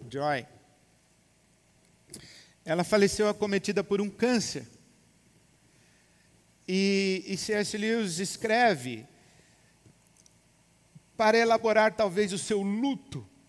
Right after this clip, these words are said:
e o texto que ele escreveu foi publicado em português com o sugestivo título Dor. E ali naquele texto,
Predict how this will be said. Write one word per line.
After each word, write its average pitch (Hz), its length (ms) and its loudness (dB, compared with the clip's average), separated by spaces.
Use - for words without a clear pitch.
e 185 160 -4
o 190 80 -2
texto 214 720 0
que 165 120 -4
ele 160 140 0
escreveu 160 840 -2
foi 156 120 -2
publicado 175 540 -2
em 196 80 -4
português 170 640 -2
com 180 140 -6
o 170 60 -6
sugestivo 170 720 -4
título 208 440 -6
Dor. 147 420 0
E 202 120 0
ali 269 240 2
naquele 220 400 2
texto, 202 420 0